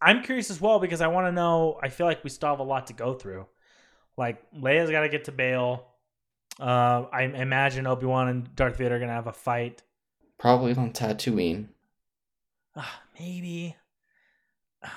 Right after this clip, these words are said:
Speaker 1: I don't know. But, and I feel like Reva's gonna go,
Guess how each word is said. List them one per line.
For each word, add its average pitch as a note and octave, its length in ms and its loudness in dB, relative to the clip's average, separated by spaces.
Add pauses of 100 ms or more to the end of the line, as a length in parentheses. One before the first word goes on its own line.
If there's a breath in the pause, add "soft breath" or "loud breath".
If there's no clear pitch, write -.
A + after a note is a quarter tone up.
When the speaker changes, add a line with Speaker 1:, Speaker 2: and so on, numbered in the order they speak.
Speaker 1:
I G#2 120 -10
don't F#2+ 160 -12
know. G2+ 180 -10 (260)
But, C3+ 300 2
and D3 140 -2
I D3 80 2
feel E3+ 280 2
like D3 220 4
Reva's C3+ 360 0
gonna B2+ 200 -4
go, B2+ 320 2